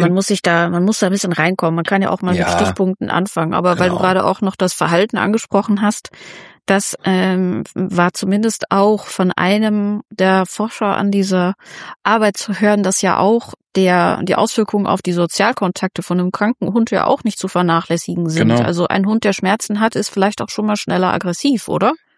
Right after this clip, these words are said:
Speaker 2: Total und genervt einfach. Also jeder
Speaker 1: Mhm.
Speaker 2: von uns kennt das. We-, wenn du drei Wochen einen Fuß in Gips hast, hast du schon schlechte Laune. Muss noch nicht, oder, oder, ich sag mal, wenn du, ich hab ja bis zu meinem,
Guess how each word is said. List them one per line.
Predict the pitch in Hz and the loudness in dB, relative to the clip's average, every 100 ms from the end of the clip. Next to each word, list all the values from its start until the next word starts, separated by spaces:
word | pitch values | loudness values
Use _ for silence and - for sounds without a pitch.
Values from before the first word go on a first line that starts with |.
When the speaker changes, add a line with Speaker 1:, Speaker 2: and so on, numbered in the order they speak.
| _ | _
Speaker 2:
Total | - 240 294 - 233 320 202 | 0 0 0 0 2 4 2
und | 196 196 185 | 4 2 2
genervt | 202 320 466 349 - | 2 2 2 -2 -4
einfach. | - 113 101 - - | -4 -4 -2 -4 -2
Also | - 156 | 0 0
jeder | 139 208 196 | 2 2 2
Speaker 1:
Mhm. | |
Speaker 2:
von | 170 | 2
uns | - - | 0 -2
kennt | - - | -4 -2
das. | 170 170 - - - - | 0 -2 -6 -14 -14 -4
We-, | - 165 | -2 2
wenn | 185 | 2
du | 175 | 2
drei | - 175 | 2 2
Wochen | 214 196 | 2 2
einen | 180 | 0
Fuß | 143 392 - | 2 0 0
in | 254 | 0
Gips | 127 - | 0 0
hast, | 123 - | -2 0
hast | 120 | -2
du | |
schon | - 113 | -2 -4
schlechte | 120 117 | -4 -2
Laune. | 120 107 123 170 - - - - | -2 0 0 -2 -4 -12 -20 -6
Muss | - 190 190 | -2 0 0
noch | |
nicht, | 180 | 0
oder, | - 156 147 | 2 2 2
oder, | - 156 143 139 135 139 - - - - | 0 2 2 2 0 -6 -12 -16 -18 -12
ich | - - | -8 -2
sag | 160 | 0
mal, | 151 | 2
wenn | 143 147 | 2 2
du, | 139 | 2
ich | 139 135 | 0 -2
hab | 147 - | -4 -2
ja | 127 123 - - 143 - _ _ _ - _ _ _ _ _ | -2 -2 -6 -12 -18 -20 _ _ _ -20 _ _ _ _ _
bis | - 139 - | -4 -4 -4
zu | - 143 | -8 -2
meinem, | 123 123 123 127 120 117 | 2 2 2 2 2 -2